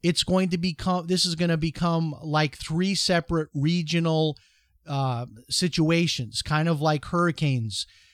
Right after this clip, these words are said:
You know, when, when a hurricane hits Florida, we don't close the whole country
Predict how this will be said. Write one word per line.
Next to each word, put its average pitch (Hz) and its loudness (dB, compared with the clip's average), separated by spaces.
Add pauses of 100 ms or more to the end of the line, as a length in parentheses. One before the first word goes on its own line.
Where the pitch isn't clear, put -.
You 135 -2
know, 143 4
when, 151 2
when 147 0
a 147 0
hurricane 175 2
hits 160 0
Florida, 180 2
we 147 2
don't 156 2
close 165 2
the 147 0
whole 151 2
country 175 -2